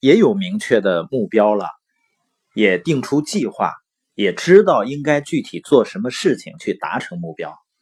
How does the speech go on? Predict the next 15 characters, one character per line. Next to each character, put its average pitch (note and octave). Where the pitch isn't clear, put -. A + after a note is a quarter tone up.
但 F#3+
是 E3+
呢， G#2
时 E3+
间 G#3
一 F3+
天 F#3+
天 F3+
的 E3
很 G2+
快 C3+
过 D#3+
去 C3
了 A2+
呢， G#2